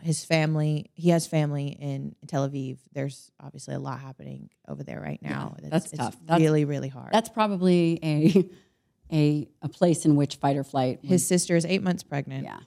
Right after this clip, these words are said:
Speaker 2: it's a lot.
Speaker 1: hiding in a bomb shelter. High stress, right? Got to speak on the phone with her, got to be there, support him.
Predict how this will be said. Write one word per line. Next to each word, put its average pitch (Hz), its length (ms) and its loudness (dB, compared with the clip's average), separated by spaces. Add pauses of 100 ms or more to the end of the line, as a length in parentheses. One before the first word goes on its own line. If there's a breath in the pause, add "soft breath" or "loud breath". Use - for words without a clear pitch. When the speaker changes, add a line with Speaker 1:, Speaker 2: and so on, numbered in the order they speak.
Speaker 2:
it's - 160 -20
a 113 60 -10
lot. 90 160 -2
Speaker 1:
hiding 170 280 2
in 160 100 4
a 151 40 2
bomb 143 220 -2
shelter. - 400 -18 (920)
High 180 180 0
stress, - 580 -6 (180)
right? 151 420 -6
Got 151 240 -2
to 147 100 -14
speak - 260 -12
on 139 80 -12
the 156 60 -12
phone 175 200 2
with 170 120 2
her, 156 280 0 (840)
got 139 160 -14
to - 80 -20
be 147 120 -14
there, 139 140 -8
support 151 400 -2
him. 147 260 0